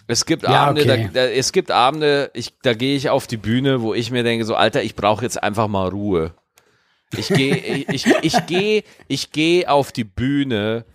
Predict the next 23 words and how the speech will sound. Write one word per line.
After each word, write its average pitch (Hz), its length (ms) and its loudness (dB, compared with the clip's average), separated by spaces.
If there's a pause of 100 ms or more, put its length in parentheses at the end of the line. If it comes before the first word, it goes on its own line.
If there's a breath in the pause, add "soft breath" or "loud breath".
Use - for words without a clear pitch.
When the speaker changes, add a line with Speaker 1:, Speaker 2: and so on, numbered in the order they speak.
Speaker 1:
weil 110 680 2
ich 120 300 -6
da 110 180 4
einfach 107 540 -2
Ruhe 120 320 2
vor 107 200 -2
meinem 101 340 -4
Kopf - 400 -6
hab 90 320 -2
und 95 220 -8
weil 92 240 2
ich - 200 -8
da 82 460 2 (280 soft breath)
präsent 131 640 0
bin 143 400 2 (260 soft breath)
und 107 200 -6
weil 113 220 4
ich 110 120 -6
da 107 220 2
in 104 60 -2
meinem 98 260 -2
Element 104 600 -2
bin 131 360 0